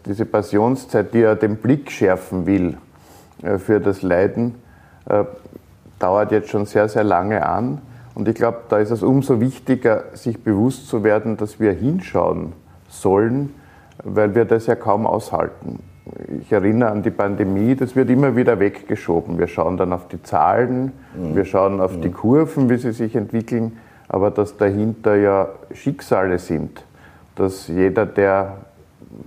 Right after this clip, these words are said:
Speaker 1: in der Intensivstation landet, ja eine Familie hat, Angehörige hat, die um ihn zittern, die trauern, äh, wenn Menschen sterben,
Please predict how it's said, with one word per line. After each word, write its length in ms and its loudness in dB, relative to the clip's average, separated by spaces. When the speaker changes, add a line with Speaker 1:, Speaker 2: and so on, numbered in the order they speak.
Speaker 1:
in 140 -4
der 100 2
Intensivstation 1040 -2
landet, 500 0
ja 100 4
eine 140 0
Familie 540 2
hat, 300 -4
Angehörige 840 2
hat, 440 -8
die 140 0
um 220 0
ihn 160 -4
zittern, 520 -2
die 360 0
trauern, 640 2
äh, 100 -6
wenn 220 0
Menschen 400 -4
sterben, 560 -2